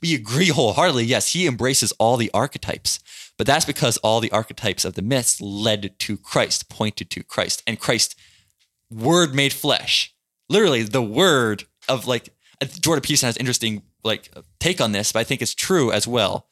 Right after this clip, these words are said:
Not theologically true, but humanly true. Whereas the word, i e our archetypes that we've developed over years that God had put in us, you know, in our material state, was suddenly become fulfilled.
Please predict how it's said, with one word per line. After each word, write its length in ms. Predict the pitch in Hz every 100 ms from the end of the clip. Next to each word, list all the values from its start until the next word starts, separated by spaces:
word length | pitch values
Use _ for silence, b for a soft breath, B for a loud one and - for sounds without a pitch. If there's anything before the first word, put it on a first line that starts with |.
| b 165
Not 200 | - -
theologically 720 | - 180 175 117 107 104 110
true, 240 | - 123
but 160 | 110 -
humanly 460 | - 180 123 107
true. 300 | - 92 85 B B B
Whereas 240 | 123 117
the 100 | -
word, 600 | 110 143 156 113 101 95 - _ _ _ _ _ -
i 160 | 113 113
e 280 | 123 113 110 98
our 180 | 101 -
archetypes 560 | 123 - - 92 85
that 100 | 101
we've 140 | 101 98
developed 460 | 95 120 113 - -
over 160 | 104
years 300 | 101 110 113
that 140 | 101 95
God 200 | 110 107
had 180 | 104 - B B -
put 220 | - 120
in 100 | 113
us, 320 | 101 92 - -
you 60 | 104
know, 240 | 95 - _ -
in 260 | 107 98 - _ 104
our 240 | 98 95 107
material 480 | - - 208 107
state, 360 | - - - - B B B B B -
was 320 | 135 113 -
suddenly 380 | - - 165 151
become 380 | 135 - 151 127
fulfilled. 720 | 101 - - 170 98 82